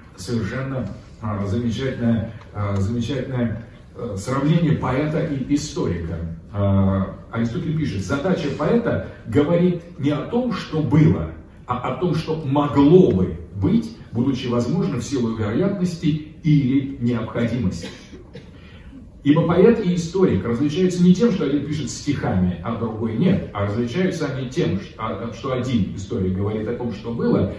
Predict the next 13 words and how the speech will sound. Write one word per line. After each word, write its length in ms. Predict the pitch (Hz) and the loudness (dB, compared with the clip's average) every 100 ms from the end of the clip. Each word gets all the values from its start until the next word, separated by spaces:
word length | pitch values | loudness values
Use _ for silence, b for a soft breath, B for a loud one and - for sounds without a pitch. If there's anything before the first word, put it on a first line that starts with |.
| B - | B -6
а 280 | - - - | -4 -4 -2
другой 380 | 127 127 214 226 | -2 2 2 2
о 160 | 107 | -2
том, 200 | - 180 | 0 0
что 280 | - 151 - | 0 -2 -4
могло 440 | 117 131 123 165 - | -2 0 2 4 4
бы 180 | 151 - | 2 2
и 180 | 196 | 4
должно 560 | 160 151 - 143 160 - - - | 6 6 4 2 2 0 -2 0
было 340 | 143 190 170 | 4 6 6
бы 440 | 156 - 143 165 165 104 | 4 2 2 2 -2 -2
быть. 420 | 160 - - - - - B B B | 2 2 0 -4 -18 -20 B B B
Поэтому, 760 | 147 135 185 233 190 - - | 0 4 4 4 2 -2 -4